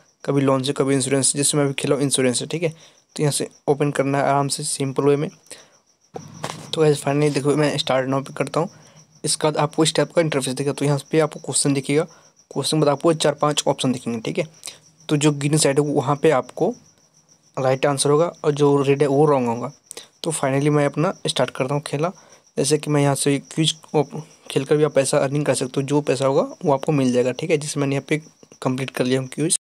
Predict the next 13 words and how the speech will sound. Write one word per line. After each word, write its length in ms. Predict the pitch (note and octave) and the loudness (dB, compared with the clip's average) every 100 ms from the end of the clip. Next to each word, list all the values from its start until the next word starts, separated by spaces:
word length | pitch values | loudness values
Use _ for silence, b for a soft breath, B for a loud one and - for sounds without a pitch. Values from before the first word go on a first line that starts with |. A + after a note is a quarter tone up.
| _ | _
अगर 80 | C#3+ | 2
आप 180 | C#3+ C#3 - | 2 0 -2
अर्निंग 300 | C#3+ C3 C#3+ | 0 0 -2
से 100 | D3 | 0
रिलेटेड 280 | C#3+ C#3+ C#3 | 0 2 0
वीडियो 240 | C#3 D3 | 4 4
अगर 120 | D3 C#3+ | 4 2
आप 160 | - | 0
और 180 | D#3+ C#3 | -2 -2
चाहते 280 | C#3 C3+ D#3 | -2 -2 -2
हो 60 | |
तो 100 | D#3+ | 0
मेरा 300 | D#3+ D3+ D#3 | 2 2 2